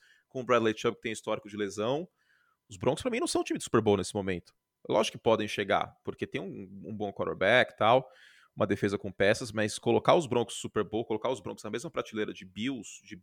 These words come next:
Bengals, de Ravens, de Chiefs, eu ainda não coloco.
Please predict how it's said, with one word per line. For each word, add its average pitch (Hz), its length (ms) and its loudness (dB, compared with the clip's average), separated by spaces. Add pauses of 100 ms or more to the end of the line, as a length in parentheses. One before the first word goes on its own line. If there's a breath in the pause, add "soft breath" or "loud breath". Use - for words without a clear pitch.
(120)
Bengals, 107 460 -4
de - 160 -16
Ravens, 104 800 -6 (420)
de 104 220 -20
Chiefs, - 640 -10
eu 107 140 0
ainda 113 160 -4
não 143 80 -8
coloco. 151 520 -2